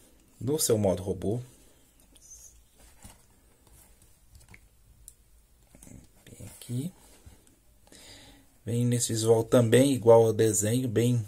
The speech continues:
parrudinho, né? Bem gordinho, atarracadinho. Ele também é muito bem construído nesse modo. Sua cabeça aqui é muito bem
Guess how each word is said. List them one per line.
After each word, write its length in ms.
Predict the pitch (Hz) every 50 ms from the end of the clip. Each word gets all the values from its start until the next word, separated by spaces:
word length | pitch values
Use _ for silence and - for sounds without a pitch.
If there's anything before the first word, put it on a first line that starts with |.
| - - - - - - - - - - - - - _ _ _ _ _ _
parrudinho, 680 | - - 101 - 101 92 95 95 98 117 135 151 143 127
né? 200 | 113 113 117 117
Bem 280 | 104 101 104 107 110 110
gordinho, 720 | 110 113 104 107 107 95 - 110 113 127 156 180 180 - - - - - - - - - - -
atarracadinho. 960 | - - - 101 - 98 98 - - 113 104 98 95 - - 110 117 139 160 170 - - - - _ _ _ _ _ _ _ _ _ _ _ _ _ _ _ _ _ _ _ _ _ _ _ _ _ _ _ _ _ _ _ _ _ _ -
Ele 100 | 113 117
também 380 | - - - 107 107 117 117 117
é 40 | 113
muito 360 | 117 127 156 160 - - -
bem 440 | 120 117 117 117 113 107 107 - - _ _ _ _
construído 640 | - - 123 117 - - - 104 107 110 107 110
nesse 280 | 104 107 101 - - 107
modo. 500 | 107 101 101 104 120 135 139 139 143 - - - - _ _ - - - - - - - - - _ _ _ _ _ _ _ _ _ _ _ _ _ _ _ _ _ _ _ _ _ _ _ - - - - - - - - - - - _ _ _ _
Sua 200 | - - - 117
cabeça 500 | 117 - 113 107 107 107 110 107 - -
aqui 160 | 110 - - 113
é 60 | 104
muito 340 | 110 120 135 139 - 117 123
bem 260 | 117 110 107 104